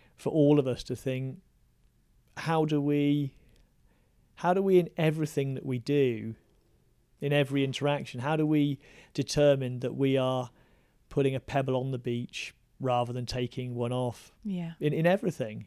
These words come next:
Speaker 1: It's right there. It costs nothing. It's no more effort.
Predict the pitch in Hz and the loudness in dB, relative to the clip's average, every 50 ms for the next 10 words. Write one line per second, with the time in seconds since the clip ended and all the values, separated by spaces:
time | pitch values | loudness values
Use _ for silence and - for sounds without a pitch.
0 | - - 151 131 - 147 165 175 170 156 170 180 185 170 151 143 - - 175 175 | -6 -4 -4 -2 0 2 4 4 4 4 2 2 2 2 2 -2 -2 0 0 0
1 | - - - 156 165 165 - 147 123 117 123 - - - - 139 139 - 151 151 | 0 0 -2 0 0 0 -2 -4 -6 -6 -8 -10 -12 -12 -8 -6 -4 -2 2 2
2 | 151 151 151 151 147 147 143 - 151 160 160 - - 131 113 113 - - - | 4 4 4 4 4 4 4 2 0 -4 -4 -4 -6 -6 -6 -6 -8 -12 -16